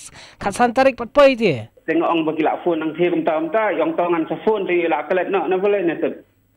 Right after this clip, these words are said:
Speaker 1: Beli ada ni phone number jong pi pat, bala basak lah ke jong ru.
Speaker 2: Eh, bang ngad-, ngadon si jong i, tugas ri, bakam long ke phone jong i, sim ke phone jong iPhone.
Speaker 1: Pilih
Speaker 2: Hmm.
Speaker 1: akam kakam ni, im janang ni, tebak, habis tu ang.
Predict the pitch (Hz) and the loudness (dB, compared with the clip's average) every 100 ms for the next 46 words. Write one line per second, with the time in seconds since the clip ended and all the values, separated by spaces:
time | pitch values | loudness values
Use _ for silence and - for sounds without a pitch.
0 | - 226 330 330 330 330 330 311 302 311 | -4 2 4 4 4 2 0 -2 -2 0
1 | 302 294 285 262 294 285 262 190 160 185 | 2 0 -4 -4 -2 0 2 2 0 0
2 | 208 226 214 208 185 202 - 202 208 220 | 4 4 4 -2 -4 -4 -2 -2 -2 0
3 | 214 170 131 120 _ _ _ _ _ - | 0 0 -4 -8 _ _ _ _ _ -2
4 | 165 175 190 190 190 170 170 220 208 214 | 0 0 -2 -2 -2 -2 0 -4 -2 -2
5 | 202 208 220 208 190 190 196 190 - 233 | -2 -2 0 0 0 -2 -2 -4 -6 -4
6 | 247 185 - 147 165 185 196 220 196 185 | -2 -2 -4 -2 -2 -2 -4 -4 -4 -2
7 | 208 196 202 226 247 196 208 196 185 196 | -2 -2 -4 -2 -4 -2 -2 -2 -4 -2
8 | 196 196 220 220 208 180 117 - - _ | -2 -2 -2 -4 -2 -2 -4 -8 -18 _
9 | _ _ _ - 262 240 240 233 254 240 | _ _ _ 0 2 2 0 2 2 2
10 | 262 254 240 226 196 233 240 277 269 285 | 0 0 -4 -6 -4 0 2 2 2 0
11 | 294 233 196 147 160 - 277 277 220 214 | 0 0 0 0 -2 -8 0 2 2 0